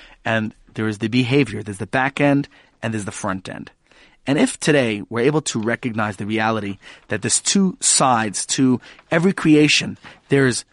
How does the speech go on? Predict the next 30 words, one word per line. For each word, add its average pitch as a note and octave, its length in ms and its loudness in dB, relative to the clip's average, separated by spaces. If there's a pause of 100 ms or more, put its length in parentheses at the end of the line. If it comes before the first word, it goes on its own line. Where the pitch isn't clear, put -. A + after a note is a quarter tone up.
(180)
the A#2+ 80 -14
godly C3 400 2
side G#2+ 420 -2 (340)
and A2+ 140 -4
there A2+ 140 0
is G#2+ 160 -4
the G#2 80 -6
human G#2+ 280 0
side. G2 360 -4
There's G2+ 140 -10
the G#2+ 80 -6
side C3 380 2 (260)
that G2+ 120 -6
we A#2 160 -2
connect A#2 460 -4
with. - 240 -14 (440)
And C#3 120 0
so, F#3 320 4 (500)
in G3 140 2
conclusion D#3+ 540 2
for C3 140 -4
today, C3 400 0 (500)
is E3 200 4
if - 120 -2
we A3 100 2
could F3 200 2
recognize B2+ 800 -2 (460)
the C3 380 4 (180)
godly D3+ 420 4
reality B2+ 580 2